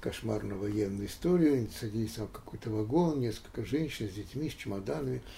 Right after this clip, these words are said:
А какие-то мужчины вызвались помочь с детьми. "Давайте ваш ребёночек возьму". Вот с детьми пропускали, там, сказать, в вагон лучше. А потом они стали, когда, м, входить в чемодан, "Куда ты лезешь?" Когда отталкивали, ногами отпихивали.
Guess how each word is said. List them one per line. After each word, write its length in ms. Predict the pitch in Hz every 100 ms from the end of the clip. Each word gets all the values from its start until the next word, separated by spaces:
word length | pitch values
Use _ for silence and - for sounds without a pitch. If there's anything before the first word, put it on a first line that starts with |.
| - - -
А 80 |
какие-то 240 | 117 302 175
мужчины 340 | 156 - 185
вызвались 300 | 147 143 135 - 120
помочь 320 | 139 110 101
с 40 |
детьми. 260 | 104 - 139
"Давайте 320 | 185 151 -
ваш 200 | 110 - -
ребёночек 580 | 117 113 107 104 -
возьму". 360 | 123 123 185 311 - - - - - -
Вот 160 | 120 107
с 60 |
детьми 300 | 120 120 139
пропускали, 760 | 131 - - - 214 208 156 110
там, 140 | 104 95
сказать, 340 | - - - - - 107 113
в 60 |
вагон 300 | 120 113 101 - - - - - - - - - - -
лучше. 320 | 120 - - -
А 100 | 117
потом 380 | 123 120 175 170
они 160 | 170
стали, 320 | 147 190 170
когда, 400 | - 160 156 156 - -
м, 320 | 185 - 135 131
входить 520 | - 151 165 254 -
в 280 | - 113 -
чемодан, 560 | - 131 131 117 101 101
"Куда 260 | 151 151 151
ты 140 | -
лезешь?" 400 | 110 98 - - - - - - -
Когда 200 | - - - - - - -
отталкивали, 580 | 123 - 160 156 - 120
ногами 400 | 113 120 117 107
отпихивали. 640 | 101 - 170 165 151 139